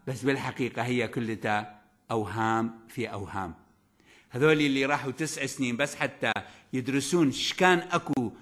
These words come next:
في أعماق البحر الأسود، وجابوا لنا هذا الكتاب اللي يعجبه بعدين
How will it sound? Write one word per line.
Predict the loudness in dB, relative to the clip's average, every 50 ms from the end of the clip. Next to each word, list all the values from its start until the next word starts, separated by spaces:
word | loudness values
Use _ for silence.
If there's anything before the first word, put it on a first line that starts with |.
| -20 -20 -12
في | -6 -4 -2 2
أعماق | 2 2 4 4 4 4 4 2 2 -2
البحر | -4 -4 -2 -2 -2 -2 -2 -4 -4 -4
الأسود، | -4 -4 -4 -4 -4 -4 -2 -2 0 0 0 -2 -6 -14 -20 -20 -20 -12 -6
وجابوا | -6 -2 0 2 2 2 4 4 4
لنا | 4 4 4 2 0 -4 -6 -14 -18 -6
هذا | -2 0 2 2 2
الكتاب | 0 0 -2 -6 -4 -2 0 0 0 0 -2 -6 -16 -12 -8
اللي | -6 -2 0 2
يعجبه | 2 2 0 0 -2 -2 0 0 -2 0
بعدين | 0 0 0 0 0 0 2 0 -2